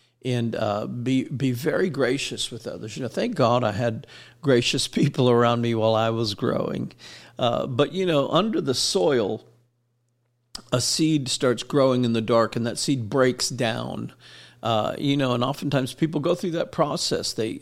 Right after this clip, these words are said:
they feel like they're breaking down. They're all alone. Uh, that's the seed producing life. That's the soil causing it to grow. And that, that seed, after a while,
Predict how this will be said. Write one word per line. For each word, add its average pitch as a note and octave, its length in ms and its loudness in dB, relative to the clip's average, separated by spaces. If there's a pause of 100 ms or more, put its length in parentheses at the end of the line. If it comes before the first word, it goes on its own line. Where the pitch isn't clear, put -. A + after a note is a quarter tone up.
(140)
they A2 180 -2
feel D3 200 -2
like C3 180 -4
they're A#2 120 -2
breaking B2+ 500 0
down. B2+ 280 0
They're A2 140 0
all C#3 280 2
alone. A#2+ 580 -2 (500)
Uh, A#2 200 0
that's C#3 440 2
the C3+ 140 0
seed A#2+ 720 2 (120)
producing A#2 640 -2
life. G#2+ 360 -6
That's A2 240 -4
the A#2 80 -8
soil B2+ 480 -2
causing A#2+ 420 -6
it A2 120 -6
to B2 80 -6
grow. A2+ 420 -2
And G#2+ 160 -4
that, - 140 -8 (480)
that B2 200 0
seed, D#3+ 460 2
after C3+ 280 2
a B2+ 80 6
while, B2 600 -2